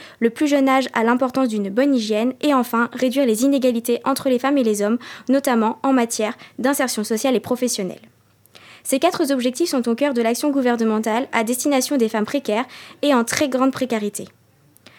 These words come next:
Femmes sans abri ou encore femmes incarcérées, mais également des jeunes collégiennes, lycéennes et étudiantes, comme en ont pu le témoigner les différents acteurs et actions mises en place au sein des universités par exemple.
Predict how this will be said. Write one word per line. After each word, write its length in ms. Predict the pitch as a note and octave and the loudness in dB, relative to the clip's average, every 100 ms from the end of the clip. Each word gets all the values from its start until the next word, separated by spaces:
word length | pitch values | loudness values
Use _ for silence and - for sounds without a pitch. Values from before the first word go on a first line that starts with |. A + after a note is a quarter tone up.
| - - | -16 0
Femmes 160 | C4 | 0
sans 180 | C4 C4+ | 2 2
abri 320 | B3+ G#3+ G#3+ A3 | 2 0 -4 0
ou 140 | B3 | 0
encore 320 | A3 A3+ A3+ - | 2 0 -2 -4
femmes 180 | B3+ B3 | -2 0
incarcérées, 520 | A#3 A3 - F#3+ F#3 - - - | 0 -4 -4 -6 -8 -14 -18 -2
mais 100 | A#3 | 0
également 320 | C4+ C4+ C#4+ | 2 2 2
des 140 | D#4 C#4 | 2 2
jeunes 160 | C4 | 2
collégiennes, 480 | C4 C#4+ C#4+ A3+ A#3 B3 | 2 0 2 0 -2 0
lycéennes 440 | C4+ - A#3+ B3+ | -2 0 0 2
et 100 | A#3 | 2
étudiantes, 460 | C4 A#3+ G3+ A3+ - - - | 0 -4 -2 -4 -6 -20 -4
comme 160 | C#4+ C4+ | 2 4
en 120 | C4 | 2
ont 60 | |
pu 220 | B3 D#4 C4+ | 0 0 0
le 80 | |
témoigner 480 | C4 A#3 A3 A3 B3 | 0 0 2 2 0
les 100 | A#3 | -2
différents 480 | A3+ C4 C4+ A3+ A3+ | -4 -2 -2 0 -2
acteurs 360 | C4 - A#3+ C4 - - | -2 -2 -2 -2 -8 0
et 100 | C4+ | 0
actions 300 | C4+ - B3 | 0 0 2
mises 220 | C#4+ C#4+ | 4 2
en 100 | A#3 | 2
place 280 | A#3 B3 - | 0 -2 0
au 80 | C#4+ | 0
sein 180 | C4+ C4 | 2 2
des 200 | B3 A#3 | 2 0
universités 520 | A#3 A3 G#3+ G#3+ A#3 | 0 -2 -4 -4 -4
par 160 | A3 | -2
exemple. 440 | G3 G3+ G#3 - | -6 -8 -14 -16